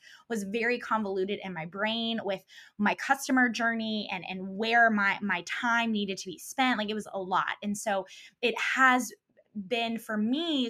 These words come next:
clarity in, in making moves in those areas. So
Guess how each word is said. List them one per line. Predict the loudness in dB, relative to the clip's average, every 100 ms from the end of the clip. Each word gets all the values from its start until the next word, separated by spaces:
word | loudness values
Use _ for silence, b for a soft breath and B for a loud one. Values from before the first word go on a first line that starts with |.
| -4
clarity | -6 0 4 4 4 0 0
in, | 0 2 2 2 0
in | 0 4 4
making | 2 -2 -2 2 2
moves | 0 -2 -6 -8
in | -8 -6
those | -8 -8
areas. | -6 -6 -6 -8 -10 -14 B B
So | 4 6 6 0